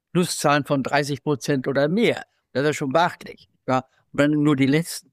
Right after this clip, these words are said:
zehn, das sind also die traditionellen Werte,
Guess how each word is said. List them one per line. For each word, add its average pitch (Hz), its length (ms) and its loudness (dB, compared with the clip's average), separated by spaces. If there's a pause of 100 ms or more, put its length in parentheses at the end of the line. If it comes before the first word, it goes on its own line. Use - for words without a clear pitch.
zehn, 185 440 0
das 147 160 -2
sind 156 120 -2
also 143 180 0
die 131 160 -2
traditionellen 160 760 0
Werte, 135 380 0